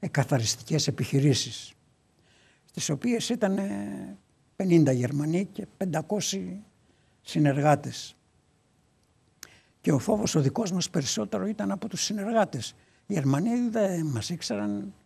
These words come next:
αυτοί, γιατί ήταν και βεριώτες, δυστυχώς. Μας γνώριζαν και φοβόμασταν. Γι' αυτό, μόλις μας ειδοποιούσαν ότι πέρασαν τον Αλιάκμονα, φεύγαμε εμείς και πηγαίναμε στο δάσος.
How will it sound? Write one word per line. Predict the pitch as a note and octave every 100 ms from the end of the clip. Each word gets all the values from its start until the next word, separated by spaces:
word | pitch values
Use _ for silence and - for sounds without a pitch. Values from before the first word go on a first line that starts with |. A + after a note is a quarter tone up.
| _ _ _ _ _
αυτοί, | - - - A#2
γιατί | D#3 F#3+ E3
ήταν | D#3+ F#3
και | D3+
βεριώτες, | E3 E3+ F3+ - B2
δυστυχώς. | C3+ - A#2 F3+ G#3 - - _ _ _ _ _ _ _ _ _ _ _ _
Μας | - C3+
γνώριζαν | C#3+ G3+ F3 E3 G#3+
και | - A3
φοβόμασταν. | G3+ G#3 F#3+ D3+ D3+
Γι' | C3+
αυτό, | - G#3+ G3 G#3+ - _
μόλις | A3+ E3+
μας | F3 C#3+
ειδοποιούσαν | C#3+ D3+ F3+ A#3+ - D#3
ότι | C#3
πέρασαν | D3 - G3 - D#3
τον | D#3
Αλιάκμονα, | D3 C3 F#3+ G#3+ G#3+ - - _ _
φεύγαμε | _ A#3 G3+ G3 F3
εμείς | G3+ A3
και | F#3+
πηγαίναμε | G3 G3+ G#3 F#3+
στο | - F#3+
δάσος. | F#3+ - - - -